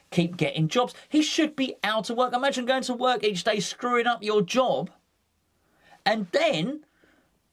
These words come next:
so getting headhunted next week, saying,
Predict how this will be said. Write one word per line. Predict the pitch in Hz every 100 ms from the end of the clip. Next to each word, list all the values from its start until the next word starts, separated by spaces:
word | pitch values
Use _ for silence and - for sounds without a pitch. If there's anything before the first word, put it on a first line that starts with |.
| -
so | - 277
getting | 220 277 240
headhunted | 311 302 262 202 - - - _ _ _ _
next | 302 277 -
week, | 339 240 -
saying, | 202